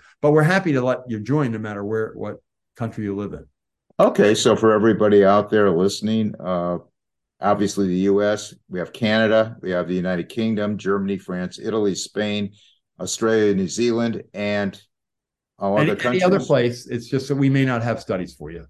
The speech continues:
Speaker 1: uh, soon.
Speaker 2: Right,
Speaker 1: But we're
Speaker 2: right.
Speaker 1: happy to have you join.
Speaker 2: But if you want to sign up, sign up. Uh, what, Wes, what has surprised, what has most surprised you over the course of the past decade?
Speaker 1: I guess, so Hal, um,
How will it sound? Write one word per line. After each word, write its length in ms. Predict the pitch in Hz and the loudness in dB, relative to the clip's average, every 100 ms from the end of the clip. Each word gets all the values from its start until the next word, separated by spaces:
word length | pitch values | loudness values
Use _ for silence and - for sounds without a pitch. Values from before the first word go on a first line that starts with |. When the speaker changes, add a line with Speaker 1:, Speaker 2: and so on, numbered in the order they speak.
| 98 | -16
Speaker 1:
uh, 60 | |
soon. 400 | 92 - 85 76 - | -14 -12 -14 -14 -8
Speaker 2:
Right, 160 | 87 | -6
Speaker 1:
But 160 | 95 92 - - | -6 -8 -16 -14
we're 140 | 107 | -4
Speaker 2:
right. 140 | 101 120 | 0 2
Speaker 1:
happy 160 | 123 | 0
to 60 | 110 - - | -6 -10 -16
have 180 | 101 98 | -10 -8
you 80 | |
join. 400 | 95 98 87 82 - _ _ - | -8 -8 -10 -12 -18 _ _ -10
Speaker 2:
But 100 | 78 | -4
if 80 | 98 | 0
you 80 | 92 | 2
want 140 | 92 | 2
to 40 | |
sign 300 | 90 90 85 | 0 -2 -4
up, 100 | 87 | -6
sign 220 | - 85 90 | -8 -8 -6
up. 180 | 87 - - _ - | -6 -10 -20 _ 0
Uh, 360 | 104 104 104 - | 4 6 6 2
what, 460 | - 92 110 - - | -4 0 2 2 0
Wes, 400 | - 117 131 131 | -4 0 2 2
what 160 | 135 185 | 0 0
has 280 | 233 - - | 0 -2 -4
surprised, 960 | - - - 95 101 110 110 - - _ _ _ _ _ | -8 -8 -4 -2 -2 -2 -4 -8 -18 _ _ _ _ _
what 140 | - 135 | -6 -4
has 160 | 127 | -2
most 300 | 104 120 127 | -2 -2 -2
surprised 540 | 110 - 90 87 87 90 | -6 -8 -6 -4 -6 -6
you 120 | 90 | -6
over 160 | 85 | -4
the 80 | 85 | -6
course 340 | - 92 90 - | -6 -6 -6 -6
of 80 | |
the 80 | - | -14
past 420 | - 90 82 - | -8 -4 -4 -6
decade? 480 | 85 82 - 78 - _ _ _ _ _ - | -8 -8 -6 -8 -8 _ _ _ _ _ -10
Speaker 1:
I 100 | 160 | -8
guess, 380 | 165 - - - | -6 -6 -8 -4
so 200 | 185 - | -4 -2
Hal, 480 | 139 170 170 160 143 | -2 0 0 0 0
um, 420 | 131 131 120 | -2 -2 -8